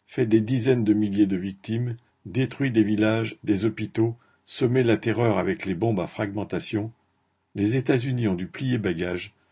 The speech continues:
laissant derrière eux un pays dévasté. Les tremblements de terre font bien des dégâts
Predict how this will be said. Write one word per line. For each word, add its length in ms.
laissant 400
derrière 480
eux 140
un 100
pays 280
dévasté. 580
Les 100
tremblements 520
de 100
terre 300
font 160
bien 240
des 140
dégâts 400